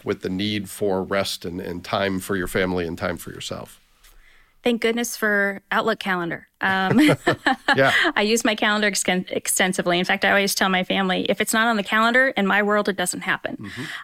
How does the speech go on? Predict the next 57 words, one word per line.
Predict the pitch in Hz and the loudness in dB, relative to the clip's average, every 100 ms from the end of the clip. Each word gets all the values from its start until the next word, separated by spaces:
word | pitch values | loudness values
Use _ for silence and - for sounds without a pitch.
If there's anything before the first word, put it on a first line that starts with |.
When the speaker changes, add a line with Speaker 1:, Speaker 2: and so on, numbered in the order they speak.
| - | -2
Speaker 2:
Um, | 196 190 185 190 | 0 2 2 0
so | - - 233 214 214 - | -2 0 4 4 4 2
I | - - 320 | -2 -2 -2
think | 415 349 | -2 2
a | |
lot | 214 196 | 2 2
of | 208 | 0
it's, | - - | -4 -4
you | 233 226 | 0 2
know, | 202 190 - _ _ _ _ _ - - _ _ | 2 0 -6 _ _ _ _ _ -20 -20 _ _
you | 240 254 | 0 2
balance | 262 262 285 269 226 | 4 4 4 2 2
everything | 220 226 220 208 202 | 2 0 0 0 0
with, | 196 190 - - | -2 -4 -14 -4
with | 202 196 | -4 -4
priorities. | - 185 170 165 160 175 - - _ _ 135 | -2 -2 0 -4 -4 -8 -8 -12 _ _ -16
Speaker 1:
Mm-hmm. | 139 | -12
Speaker 2:
Um, | 185 180 190 196 | -8 -6 -8 -8
you | 196 | -10
know, | 190 | -8
you | 190 | -10
choo-, | - 220 - | -8 -10 -4
I | 190 | -4
definitely | 190 202 208 202 | -2 -2 -2 -2
put | 208 | -2
my | 196 | -2
family | 196 196 202 | 0 -2 -2
first. | 202 196 208 - - - | 0 -2 -2 -8 -16 -8
They're | 190 | -6
very | 185 190 | -4 -4
important, | 190 190 190 208 | -4 -2 -2 0
but | 220 | 0
I | |
understand, | 208 220 220 233 247 | 0 -2 -2 -2 0
you | 190 | 0
know, | 190 214 | 2 2
in | 196 | 2
order | 208 | 2
to | 208 | 2
have | 202 202 | -2 -2
the | |
family, | 196 202 220 202 | -4 -4 -2 0
I | 220 | 0
need | 240 | 0
that | 233 220 | -2 -4
job. | 170 170 208 | -2 -2 -2
Speaker 1:
Sure. | - - - - - | 0 0 0 -14 -16
Speaker 2:
So | - 254 | 0 2
you | 226 226 | 4 2
have | 196 | 0
to | 214 | -2
keep | - 202 | -4 -2
that | 185 | -2
up | 190 - | -2 -2
there | 190 | -2
too. | - - 190 | 2 2 0
But, | 190 202 | 0 -2